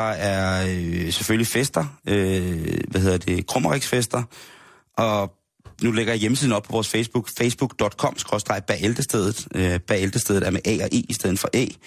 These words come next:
Og der er altså billeder og afskygninger og, og virkelig sådan, øhm, ja, der bliver bakket op om, øh, om den lille tøsjemaren.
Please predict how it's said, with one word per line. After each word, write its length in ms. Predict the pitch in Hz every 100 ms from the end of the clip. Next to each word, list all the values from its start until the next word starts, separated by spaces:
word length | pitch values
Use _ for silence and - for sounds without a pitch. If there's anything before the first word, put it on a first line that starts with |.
| - - - - _ _ _
Og 120 | 107 139
der 60 |
er 280 | 135 120 135
altså 280 | 117 110 110
billeder 400 | - 123 139 147
og 280 | 87 - 101
afskygninger 680 | 127 - 123 - 110 98 104
og, 800 | 95 - 101 95 92 90 90 95 - - - _ _ _ _
og 120 | 104 101
virkelig 320 | 127 131 120
sådan, 320 | 117 87 104
øhm, 500 | 101 92 87 87 85 - _ _ _ _ _ _ _ _ - - _ _ - _ _ _ _ _ _ _ _ _ -
ja, 60 | 117
der 100 | 156
bliver 160 | 185
bakket 320 | 185 160 160
op 240 | - 160 -
om, 280 | 160 131 120
øh, 260 | 107 98 98
om 160 | 104 104
den 160 | 113
lille 160 | 104 117
tøsjemaren. 680 | - 113 107 95 82 80 87